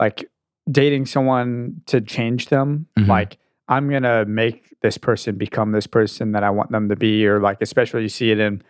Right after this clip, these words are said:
Speaker 1: like, the Christian community sometimes
Speaker 2: Mm-hmm.
Speaker 1: where they're like, "I, this person's not a good Christian, and I'm gonna, I'm gonna make him a good Christian," you know, or
Speaker 2: Yeah.
Speaker 1: her a good Christian or whatever. And I, I think it's, like, evangel-, or what is it?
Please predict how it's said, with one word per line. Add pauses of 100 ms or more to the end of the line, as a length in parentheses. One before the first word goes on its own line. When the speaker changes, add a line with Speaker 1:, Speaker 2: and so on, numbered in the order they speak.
(200)
Speaker 1:
like,
the
Christian
community
sometimes
Speaker 2:
Mm-hmm.
Speaker 1:
where
they're
like, (480)
"I,
this
person's
not
a
good
Christian,
and
I'm
gonna, (120)
I'm
gonna
make
him
a
good
Christian,"
you
know,
or
Speaker 2:
Yeah.
Speaker 1:
her
a
good
Christian
or
whatever. (420)
And
I,
I
think
it's,
like, (260)
evangel-,
or
what
is
it?